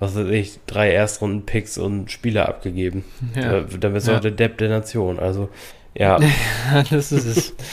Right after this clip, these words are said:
Speaker 2: Genau. Und ich, ich glaube einfach, dieses Risiko, das scheuen G Ms in der N F L,
Speaker 1: Ja, glaub ich auch.
Speaker 2: äh, traditionell eher. Da wird natürlich jeder, jeder ist da auch irgendwo, äh, sich selbst der Nächste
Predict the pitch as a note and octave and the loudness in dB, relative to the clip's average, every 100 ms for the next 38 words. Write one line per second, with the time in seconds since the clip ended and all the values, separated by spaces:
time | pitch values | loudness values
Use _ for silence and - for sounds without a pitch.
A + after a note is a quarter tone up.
0 | - - - C#3+ C#3+ B2+ - - - D#3 | -12 -12 0 4 4 4 0 -8 -2 -2
1 | E3+ D#3 G3 D3+ - D3 E3 C#3 C#3+ C3+ | 0 -4 -4 -4 4 4 4 2 -2 0
2 | D#3 D3 C#3 D3+ E3 C#3+ - C3+ C3 - | 0 0 0 -2 0 -2 0 2 2 0
3 | C3 C3+ C3 A#2+ A#2+ A2+ A#2 A2+ - B2+ | -4 -4 -4 -6 -6 -4 -4 -6 -8 -6
4 | A2+ - A2+ G#2+ G2 F#2 A2 G#2+ - - | -6 -4 -4 -4 -2 2 2 2 -4 -8
5 | F2+ F2 F2 F2+ - A#2 G2+ - G#2+ A2 | -8 -6 -6 -8 -10 -16 -14 -4 -2 -2
6 | - B2+ A2 G#2+ A2 G#2+ G#2+ G#2+ - - | -4 -4 -2 -2 -2 0 0 0 -4 -20
7 | - A2 A#2 A#2+ - B2 - C#3 C3 G#2+ | -2 2 4 2 2 -2 4 6 6 6
8 | C3+ C#3 A#2+ C3+ C3 A#2+ A#2+ B2 A2 - | 6 6 6 6 8 6 2 -4 -10 -12
9 | - D3 C#3+ A#2+ B2 A#2+ D#3 C#3 C3 D3+ | -12 -10 2 4 6 2 2 4 6 8
10 | C#3 - - - - - B2+ B2 B2 - | 6 4 -10 -18 -20 -6 -2 0 0 4
11 | B2 C#3+ - A2 A2+ A#2+ - C#3 C#3+ | 4 4 4 2 4 2 4 6 6